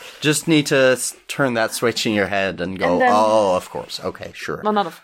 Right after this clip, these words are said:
Speaker 2: not necessarily, of course, but
Speaker 1: No, no,
Speaker 2: sure.
Speaker 1: no, but,
Speaker 2: Okay,
Speaker 1: like,
Speaker 2: fine.
Speaker 1: not
Speaker 2: Thank
Speaker 1: like,
Speaker 2: you for
Speaker 1: "Oh,
Speaker 2: telling
Speaker 1: everything
Speaker 2: me.
Speaker 1: clicks now." Just like, "Oh, sure, that's
Speaker 2: Okay.
Speaker 1: fine."
Speaker 2: Fine.
Speaker 1: Yeah.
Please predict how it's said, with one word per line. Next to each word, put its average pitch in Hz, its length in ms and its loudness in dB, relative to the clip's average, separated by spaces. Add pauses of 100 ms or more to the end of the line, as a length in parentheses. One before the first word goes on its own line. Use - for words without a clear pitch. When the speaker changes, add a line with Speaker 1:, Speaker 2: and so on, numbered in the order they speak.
Speaker 2:
not 202 280 -8
necessarily, 185 440 -12
of - 140 -20
course, - 280 -14
but 247 140 -8
Speaker 1:
No, 196 260 2
no, - 60 2
Speaker 2:
sure. 415 120 4
Speaker 1:
no, 123 200 4
but, 117 220 -6
Speaker 2:
Okay, 349 380 2
Speaker 1:
like, 320 120 -20
Speaker 2:
fine. 262 480 -2 (100)
Speaker 1:
not 175 260 2
Speaker 2:
Thank 165 120 -2
Speaker 1:
like, 143 120 0
Speaker 2:
you 339 60 -4
for 160 120 4
Speaker 1:
"Oh, - 40 6
Speaker 2:
telling 139 160 -2
Speaker 1:
everything 135 340 -8
Speaker 2:
me. 120 40 -6
Speaker 1:
clicks 143 300 -2
now." 101 160 0
Just - 260 -8
like, 101 260 0
"Oh, 110 220 4
sure, 90 420 -6 (100)
that's - 120 -2
Speaker 2:
Okay. 370 240 -2
Speaker 1:
fine." 87 380 -6 (160)
Speaker 2:
Fine. 254 420 -4 (180)
Speaker 1:
Yeah. - 200 -2